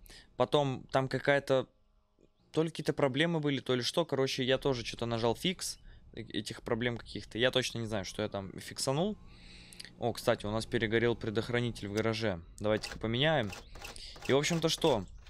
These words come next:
А, и вот я з-, из-за вот этой вот просто глупой идеи потелепортировать самого себя куда-то в другие места и вот этих фиксов,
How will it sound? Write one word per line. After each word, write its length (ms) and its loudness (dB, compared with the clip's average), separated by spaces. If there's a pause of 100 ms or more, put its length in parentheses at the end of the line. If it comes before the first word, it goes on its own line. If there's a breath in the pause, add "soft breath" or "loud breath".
(1120 loud breath)
А, 520 4
и 100 2
вот 260 2
я 580 4 (140)
з-, 320 -6 (1000)
из-за 360 4
вот 200 2
этой 180 4
вот 120 0 (340)
просто 300 2
глупой 360 2
идеи 240 2
потелепортировать 840 2
самого 360 4
себя 640 2
куда-то 360 2
в 40 -6
другие 280 -2
места 440 4
и 100 4
вот 140 -2
этих 240 -6
фиксов, 540 0